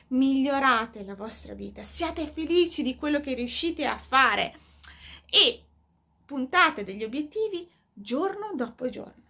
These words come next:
piccoli obiettivi che diventano grandi obiettivi. Non mollate, non abbattetevi se non funziona, troverete delle altre strategie,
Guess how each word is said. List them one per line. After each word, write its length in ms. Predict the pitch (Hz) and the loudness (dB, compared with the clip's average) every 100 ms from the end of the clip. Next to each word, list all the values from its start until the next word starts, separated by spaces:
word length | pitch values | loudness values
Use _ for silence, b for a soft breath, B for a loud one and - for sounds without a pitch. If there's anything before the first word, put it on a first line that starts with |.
| _ _ _ _ | _ _ _ _
piccoli 440 | - - - - - | -20 -20 -14 -12 -10
obiettivi 500 | 196 202 277 370 453 | -10 -12 -10 -10 -8
che 120 | - | -10
diventano 500 | 220 202 208 254 254 | -8 -10 -8 -6 -4
grandi 340 | 226 190 196 | -6 -8 -8
obiettivi. 640 | 208 202 - - - - - B B B B B | -8 -10 -14 -14 -14 -14 -20 B B B B B
Non 500 | 240 233 269 440 392 | 0 4 6 6 4
mollate, 920 | 277 214 262 349 240 240 208 208 - _ _ _ | 0 0 6 6 6 0 -10 -12 -12 _ _ _
non 460 | 311 359 392 440 | -20 -6 0 2
abbattetevi 760 | 370 254 262 330 330 277 202 196 | 2 0 -2 -4 -4 -4 -6 -10
se 460 | - - 240 226 B B B | -8 0 2 2 B B B
non 260 | 277 311 320 | -4 -2 -2
funziona, 680 | 320 254 254 247 196 190 202 | -2 -6 -2 -2 -2 -4 -8
troverete 560 | - 220 226 254 330 359 | -12 -8 -4 -2 -2 -4
delle 280 | 320 247 202 | -4 -4 -6
altre 320 | 185 175 190 | -10 -14 -18
strategie, 640 | - 185 190 180 175 175 | -18 -18 -18 -14 -12 -14